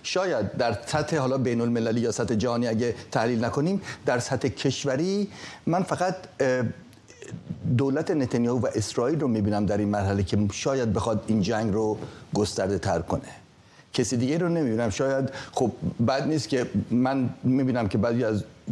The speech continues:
تحلیل‌ها این است که مثلاً هند خیلی دوست داره که پاکستان وارد یه جنگ دیگه بشه، یا مثلاً فکر کنید، اه، اه، عربستان خیلی دوست داره که حوثی‌ها یه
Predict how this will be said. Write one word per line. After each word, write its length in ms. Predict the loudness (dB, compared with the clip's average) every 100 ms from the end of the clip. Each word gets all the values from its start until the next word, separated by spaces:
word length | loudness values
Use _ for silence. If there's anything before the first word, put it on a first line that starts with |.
| 0
تحلیل‌ها 400 | 2 2 2 2
این 120 | 2
است 160 | 0 2
که 240 | 2 2 -4 -16 -16 -4
مثلاً 500 | 0 2 2 0 0 0 0
هند 320 | 2 2 -2
خیلی 260 | -2 0 2
دوست 240 | 0 0
داره 160 | 0 2
که 260 | 2 0 -4 -8
پاکستان 580 | 0 0 0 -2 0 0
وارد 220 | 2 2
یه 100 | 2
جنگ 360 | 2 2 2 2
دیگه 180 | 2 2
بشه، 320 | 0 -2 -4 -4 -10 -2
یا 100 | 0
مثلاً 520 | 2 0 0 0 0 -2 -6 -4 -2
فکر 180 | 0 0
کنید، 440 | 0 2 2 -2 -2
اه، 80 | 0
اه، 140 | 0 -2 -2 -2 0 -2 0
عربستان 500 | 0 0 -2 -2 0
خیلی 260 | 0 0
دوست 300 | 0 -2 0
داره 400 | 0 2 0 -2 -6 -14 -8
که 400 | 0 0 2 -2
حوثی‌ها 500 | 0 0 2 0 0
یه 260 | 0 0